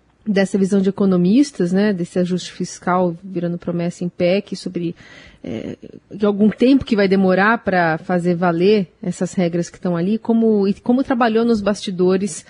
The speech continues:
o ministro da Economia ontem contra o próprio chefe, contra uma manobra patrocinada pelo próprio presidente Bolsonaro. Adri, obrigada mais uma vez, viu? Bom fim de semana, até segunda.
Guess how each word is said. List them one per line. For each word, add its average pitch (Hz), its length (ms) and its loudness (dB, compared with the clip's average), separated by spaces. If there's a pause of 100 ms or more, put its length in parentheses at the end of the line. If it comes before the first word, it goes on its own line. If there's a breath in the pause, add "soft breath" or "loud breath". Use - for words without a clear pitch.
(360 loud breath)
o 190 60 0
ministro 214 460 4
da 196 80 0
Economia 190 520 0
ontem 180 380 0
contra 233 500 0
o 220 80 -2
próprio 240 600 0
chefe, 170 540 -2
contra 180 440 -4
uma 180 280 -2
manobra 180 460 -2
patrocinada 180 640 -4
pelo 175 200 -6
próprio 170 320 -4
presidente 165 640 -4
Bolsonaro. 165 720 -4 (600 soft breath)
Adri, 294 420 4 (160 loud breath)
obrigada 269 480 2
mais 247 180 0
uma 240 140 2
vez, 196 320 2
viu? 247 160 6
Bom 226 140 2
fim 233 180 0
de 220 60 -4
semana, 175 340 2
até 170 140 0
segunda. 165 540 -4